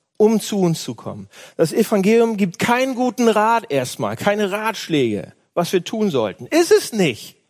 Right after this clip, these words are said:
Es ist eine gute Nachricht. Es ist eine gute Nachricht von dem, was getan wurde. Seht ihr den Unterschied? Es ist ein Unterschied.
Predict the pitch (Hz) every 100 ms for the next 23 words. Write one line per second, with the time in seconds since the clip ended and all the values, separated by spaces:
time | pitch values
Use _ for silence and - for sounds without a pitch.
0 | _ _ _ _ _ _ _ _ _ 135
1 | 151 143 139 143 135 123 120 95 87 -
2 | - 139 - - 139 123 135 131 151 165
3 | 147 139 131 131 120 113 - 110 107 113
4 | 98 139 214 202 214 - - 262 - 143
5 | 202 269 196 - 92 -